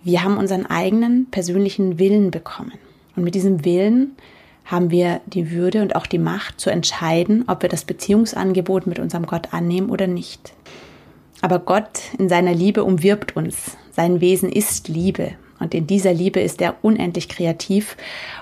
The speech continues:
um uns zu einer Beziehung mit ihm einzuladen. Es ist ihm sogar so wichtig, mit uns in Beziehung zu gehen, dass er einen ganz besonderen Weg gegangen ist. Er hat sich so klein gemacht.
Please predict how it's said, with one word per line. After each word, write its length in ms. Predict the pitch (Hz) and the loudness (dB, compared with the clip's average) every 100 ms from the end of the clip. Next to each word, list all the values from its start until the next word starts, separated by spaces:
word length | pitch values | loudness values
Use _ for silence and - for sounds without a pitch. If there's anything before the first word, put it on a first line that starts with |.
| - | -4
um 140 | 180 | 0
uns 260 | 180 175 - | 0 0 0
zu 80 | |
einer 180 | - 170 | 0 0
Beziehung 420 | 170 170 190 185 | -2 0 2 4
mit 200 | 180 175 | 2 0
ihm 180 | 175 170 - | 0 -2 -2
einzuladen. 680 | 170 175 170 - - - - - - _ _ _ _ _ - - - - - | -2 -2 -2 -6 -10 -12 -16 -20 -20 _ _ _ _ _ -20 -18 -18 -16 -6
Es 60 | |
ist 100 | 175 | 0
ihm 100 | 202 | 2
sogar 220 | 185 185 180 | 4 4 4
so 240 | 208 196 | 2 2
wichtig, 380 | 208 - 240 208 | 0 0 -4 -2
mit 100 | 185 | -2
uns 180 | 185 185 | -2 -2
in 60 | |
Beziehung 400 | 175 165 - 220 | -4 -4 0 0
zu 160 | 214 170 | 0 -2
gehen, 420 | 170 196 233 247 - - - - - | 0 2 2 0 -6 -20 -20 -20 -4
dass 260 | 185 175 - | 0 0 -4
er 540 | - 180 175 175 175 180 _ - | -2 2 2 0 -2 -8 _ -8
einen 300 | 175 175 170 | -2 0 0
ganz 500 | 170 185 208 - - | 0 0 0 -4 -6
besonderen 580 | 185 180 208 220 190 170 | -2 2 4 4 2 2
Weg 140 | 175 | 0
gegangen 440 | - 165 180 190 | -2 -2 0 0
ist. 200 | - - | -2 -6
Er 80 | 185 | -10
hat 140 | 175 - | -10 -10
sich 120 | - | -6
so 100 | 208 | -6
klein 440 | - 180 175 202 | -2 0 2 4
gemacht. 540 | 220 226 247 - - | 2 0 -2 -8 -18